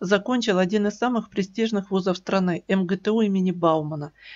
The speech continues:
Перед ним открывались все пути дороги для успешной гражданской карьеры, но вместо того,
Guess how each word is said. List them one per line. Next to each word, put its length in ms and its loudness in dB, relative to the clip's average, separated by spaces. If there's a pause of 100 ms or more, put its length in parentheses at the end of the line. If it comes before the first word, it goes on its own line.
(160)
Перед 220 4
ним 160 2
открывались 640 0
все 260 -4
пути 240 -4
дороги 400 0
для 180 -2
успешной 460 -2
гражданской 560 -4
карьеры, 440 -2
но 120 0
вместо 320 0
того, 340 0